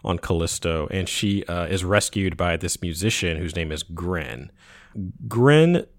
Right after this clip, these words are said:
seems familiar with Julia, seems to know who this person is, and they also have to, they also seem to have their own grudge against Vicious. And the episode ends with Spike and Vicious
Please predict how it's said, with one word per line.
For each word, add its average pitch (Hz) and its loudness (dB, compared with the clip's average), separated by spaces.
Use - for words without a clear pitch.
seems 127 4
familiar 127 6
with 151 4
Julia, 160 4
seems 123 0
to 120 2
know 113 6
who 120 4
this 110 4
person 101 -2
is, 117 0
and 104 0
they 104 0
also 123 4
have 104 2
to, 107 -2
they 117 6
also 123 6
seem 113 2
to 98 4
have 95 2
their 92 2
own 85 0
grudge 85 -2
against 82 -6
Vicious. 85 -4
And 104 2
the 104 -2
episode 113 2
ends 98 -2
with 87 -6
Spike - -2
and 90 -4
Vicious 85 -4